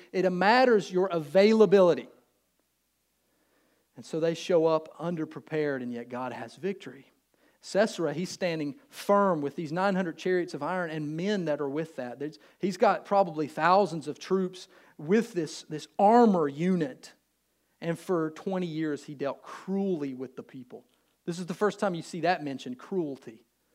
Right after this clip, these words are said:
Perhaps because these are those, these are the people who are already in the land. They're extra frustrated with the Israelites that they're trying to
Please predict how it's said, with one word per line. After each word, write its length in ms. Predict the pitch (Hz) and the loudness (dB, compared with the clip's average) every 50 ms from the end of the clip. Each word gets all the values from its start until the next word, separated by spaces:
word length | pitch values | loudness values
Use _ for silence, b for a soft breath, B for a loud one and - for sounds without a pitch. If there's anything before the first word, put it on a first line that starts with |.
| _ _ _ _ _ _ _ | _ _ _ _ _ _ _
Perhaps 400 | - 147 143 185 185 175 - - | -10 -4 -2 0 0 -2 -2 -8
because 440 | - 160 - - 175 165 151 135 123 | -14 -12 -6 -4 -2 -2 -2 -2 -4
these 200 | 151 165 147 147 | -8 -8 -8 -8
are 80 | 151 | -8
those, 440 | 139 139 135 135 127 123 - - - _ _ _ _ _ _ _ | -6 -6 -6 -6 -6 -8 -12 -16 -20 _ _ _ _ _ _ _
these 180 | - 185 190 180 | -4 -4 -4 -4
are 60 | 165 | -6
the 80 | 160 | -8
people 340 | - - 165 170 - - 131 | -6 -6 -6 -4 -4 -4 -4
who 140 | 127 151 139 | -4 -4 -6
are 120 | 131 123 135 | -6 -4 -2
already 360 | 147 160 156 160 147 143 143 | 0 0 0 0 -2 -4 -6
in 120 | 143 147 | -8 -8
the 80 | 135 127 | -8 -8
land. 320 | 127 131 131 131 127 120 | -8 -8 -6 -6 -6 -6
They're 260 | 123 143 180 175 - b b b b b b b b - | -4 -4 -6 -6 -8 b b b b b b b b -4
extra 400 | 165 165 - - - - 160 - | -4 -4 -4 -8 -8 -8 -8 -8
frustrated 640 | - - 156 135 131 - - - 143 131 131 127 | -8 -8 -10 -10 -10 -12 -12 -10 -10 -10 -8 -10
with 160 | 123 123 120 - | -10 -12 -14 -14
the 100 | 135 135 | -12 -12
Israelites 520 | 131 123 123 120 117 113 113 113 - - | -12 -12 -10 -10 -10 -12 -12 -14 -18 -20
that 120 | 127 117 | -20 -18
they're 100 | - 131 | -18 -18
trying 440 | 123 - - 151 139 131 127 127 120 | -18 -16 -12 -10 -10 -8 -8 -10 -12
to 180 | 120 - 117 | -14 -16 -20